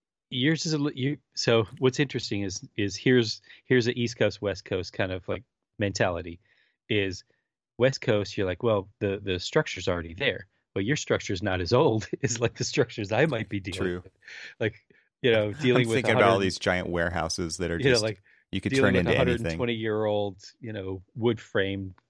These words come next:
Speaker 1: brick-clad building that we literally had to, like, cut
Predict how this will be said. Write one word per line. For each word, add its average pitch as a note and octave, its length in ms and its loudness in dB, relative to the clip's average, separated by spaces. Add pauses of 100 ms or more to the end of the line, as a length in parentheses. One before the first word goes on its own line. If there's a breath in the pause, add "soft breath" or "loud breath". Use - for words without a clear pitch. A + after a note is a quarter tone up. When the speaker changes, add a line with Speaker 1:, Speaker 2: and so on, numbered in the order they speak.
(100)
Speaker 1:
brick-clad G2+ 680 -2
building A2+ 520 0 (140)
that G#2+ 300 2 (340 soft breath)
we G#2 120 2
literally A#2 460 2
had G#2 260 -2
to, G2 120 -14
like, F2+ 160 -10
cut - 340 -6